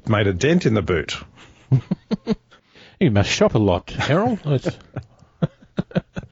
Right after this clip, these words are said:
Speaker 2: Yeah, yeah, no, absolutely right. Um, the other thing is, when you get in there, there's, it's getting some clever technology, SmartLink, so that you get in there and it includes Apple CarPlay and Android Auto,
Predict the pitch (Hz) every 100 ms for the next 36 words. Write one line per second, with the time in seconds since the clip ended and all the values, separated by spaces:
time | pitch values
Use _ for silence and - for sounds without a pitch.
0 | - - - - - 180 - 135 185 170
1 | 127 175 - 185 180 160 160 165 98 -
2 | 151 151 160 156 165 220 285 - 208 202
3 | 190 123 190 175 160 185 240 226 104 95
4 | 120 175 147 156 151 131 151 - 175 147
5 | 123 - - - - 160 147 - 190 208
6 | 160 139 104 98 92 101 113 160 - 170
7 | 180 175 110 78 - - - - - -
8 | 139 131 127 139 127 160 151 127 131 131
9 | 131 127 - 160 131 120 127 131 117 -
10 | 131 131 - 98 95 110 110 117 113 107
11 | 110 107 123 156 - 82 82 107 165